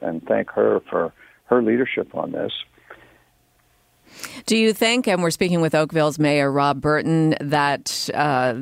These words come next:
Speaker 2: the ultimate solution, I mean, it has had an impact in Vancouver, would be this foreign buyer's tax?
Speaker 1: Well, I think one of our problems is it's very hard to track, um, a foreign buyer buying a property and,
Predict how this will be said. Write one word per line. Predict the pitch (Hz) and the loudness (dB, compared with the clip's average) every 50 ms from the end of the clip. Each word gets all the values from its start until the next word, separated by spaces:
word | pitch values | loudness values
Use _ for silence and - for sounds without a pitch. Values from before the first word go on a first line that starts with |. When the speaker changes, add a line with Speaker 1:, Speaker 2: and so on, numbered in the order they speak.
| - - | -10 -12
Speaker 2:
the | - - 120 131 156 156 175 170 | -14 -14 -10 -6 -2 0 2 2
ultimate | 170 175 175 - 170 170 156 135 | 2 2 2 0 0 2 2 0
solution, | - - - 170 165 160 170 175 180 - - 196 190 185 185 185 | -2 -2 0 0 2 2 2 0 0 0 0 0 0 2 2 0
I | - - 135 | 0 2 2
mean, | 147 143 143 | 2 4 4
it | 143 139 | 4 2
has | 151 151 175 170 175 160 | 2 0 0 0 0 0
had | - 170 160 156 151 | 0 0 0 0 0
an | 135 139 | 0 0
impact | 156 151 156 - 160 151 143 143 - - | 0 0 0 0 0 0 -2 -2 -2 0
in | 147 135 135 | 0 2 2
Vancouver, | 139 135 135 135 - 185 185 151 151 147 | 2 2 0 0 0 -2 0 2 2 0
would | 139 151 185 180 | 2 2 0 0
be | - 160 143 | 2 0 0
this | 123 127 123 - | 0 0 -2 -2
foreign | - 151 131 123 120 117 | 0 0 0 2 2 2
buyer's | 117 117 113 110 107 110 117 - | 2 2 2 2 0 -2 -4 -2
tax? | - 127 113 104 85 80 - - - - - - _ _ _ _ _ _ _ _ _ _ _ _ _ _ - - - - - - - - - | -2 -2 -2 -2 -4 -8 -10 -10 -10 -10 -12 -16 _ _ _ _ _ _ _ _ _ _ _ _ _ _ -18 -16 -14 -14 -14 -16 -12 0 2
Speaker 1:
Well, | 127 120 | 4 4
I | 123 139 | 4 4
think | - 180 190 - | 2 -2 -4 0
one | - 143 143 | 0 2 2
of | 151 135 | 4 4
our | 135 113 107 | 2 2 2
problems | - - 135 131 135 143 131 117 113 98 - | 0 0 2 2 2 2 0 -4 -4 -6 -2
is | 104 101 101 98 92 - - | 0 0 0 0 -2 -8 -10
it's | - 113 - - - | -10 -10 -10 -6 0
very | 120 120 131 147 160 143 | 2 4 4 4 2 2
hard | 123 120 117 117 110 - | 2 2 2 2 0 -2
to | - | -8
track, | - - - 131 127 120 110 104 104 - _ _ _ _ _ _ _ _ _ _ _ _ _ _ - | -16 -8 -2 2 2 4 4 4 2 0 _ _ _ _ _ _ _ _ _ _ _ _ _ _ 0
um, | 95 95 98 98 95 95 92 92 92 - - - _ | 2 4 4 4 4 2 0 0 -2 -6 -8 -4 _
a | 107 95 - | -2 -2 0
foreign | - 131 120 117 113 113 107 95 | 2 2 2 4 2 0 0 0
buyer | 92 104 101 104 104 104 107 101 | 0 0 2 2 2 0 0 0
buying | 90 80 101 101 107 113 110 | 0 0 0 0 2 2 0
a | 101 95 | -2 -2
property | - - 113 110 110 - 110 98 98 98 101 107 110 107 92 - - | 0 0 2 2 2 0 0 0 0 2 2 0 0 -2 -6 -8 -4
and, | 101 95 92 92 95 - | -2 -2 0 0 -2 -4